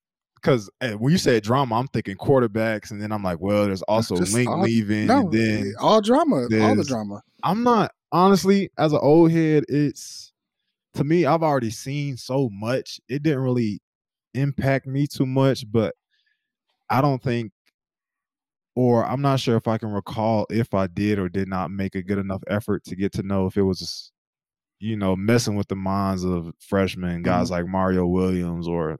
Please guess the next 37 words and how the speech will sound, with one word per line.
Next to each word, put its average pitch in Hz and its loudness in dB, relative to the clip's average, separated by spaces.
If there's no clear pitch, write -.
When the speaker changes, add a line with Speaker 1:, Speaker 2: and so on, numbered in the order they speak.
Speaker 1:
Latrell 98 -2
that's 90 -4
leaving, 87 -2
or 87 -2
even 175 4
the 123 0
rest 160 4
of 131 -2
the 123 -2
guys. 95 -2
So 123 2
I 175 4
feel 214 2
like 190 4
we 175 4
were 156 6
all 143 2
very 139 4
confident 127 -6
in 95 -12
Caleb 127 0
in 104 -8
terms 110 -4
of 95 -4
when 98 -10
the 90 -14
Q 113 0
B 120 2
stuff 98 -2
went 98 -6
down. 95 -4
But 90 -2
when 95 -10
Link 190 2
left, 120 2
there 185 4
was, 180 2